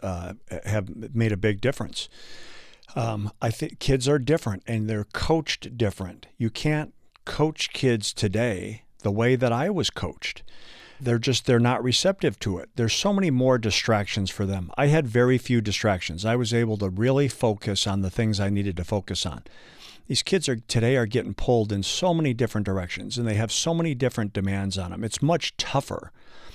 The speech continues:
to be a kid now than it is when, when I was, you know, a-, an athlete. Um, I, I don't think that you can coach kids as hard as I was coached. But I do tell my players,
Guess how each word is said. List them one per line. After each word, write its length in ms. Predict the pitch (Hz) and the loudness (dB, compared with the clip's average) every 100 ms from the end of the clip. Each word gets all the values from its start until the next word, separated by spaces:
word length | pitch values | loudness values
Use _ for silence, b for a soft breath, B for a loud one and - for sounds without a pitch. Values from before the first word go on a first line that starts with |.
| B - | B -4
to 140 | 113 | 0
be 160 | 107 95 | 2 0
a 60 | |
kid 400 | - 107 92 - - - - | -2 -4 -4 -6 -10 -10 -4
now 340 | 101 87 82 - - - | -4 -4 -8 -16 -16 -6
than 140 | 98 | -4
it 100 | 98 | -2
is 380 | 95 90 - - 127 | -2 -4 -6 -8 -4
when, 220 | 110 107 | -4 -2
when 200 | 110 104 | 0 2
I 140 | 143 | 2
was, 400 | 147 71 - - - _ - | 0 -4 -6 -8 -12 _ -4
you 120 | 98 | -2
know, 220 | 92 90 113 | -2 -4 -6
a-, 180 | 113 | -4
an 140 | 107 98 | -2 -2
athlete. 580 | 92 87 95 98 - - B B B B B B - | -4 -6 -8 -8 -12 -20 B B B B B B -4
Um, 340 | 110 107 110 - | -2 -2 -4 -4
I, 180 | 117 - | -4 -2
I 100 | 113 | 0
don't 240 | 131 135 110 | 2 0 -2
think 460 | - 143 135 - - | 0 0 -2 -12 -6
that 320 | 117 120 - - - - - _ - | -2 0 -2 -12 -20 -20 -20 _ -4
you 140 | 135 | 0
can 180 | 127 123 | 2 0
coach 340 | - 147 - | 2 2 2
kids 320 | - 156 151 127 | 0 0 2 2
as 140 | 113 | 0
hard 560 | - 143 160 147 82 - - - | 2 4 4 2 -2 -12 -14 -2
as 160 | 107 101 | 0 0
I 100 | 95 | -2
was 180 | 92 | -4
coached. 480 | - 101 82 - - b b b b b b b | -4 -6 -6 -10 -12 b b b b b b b
But 100 | 131 | 4
I 80 | 120 | 4
do 220 | 120 202 | 4 2
tell 240 | - 165 | 4 4
my 160 | 131 110 | 4 2
players, 560 | - 156 151 110 104 | 2 4 4 2 -2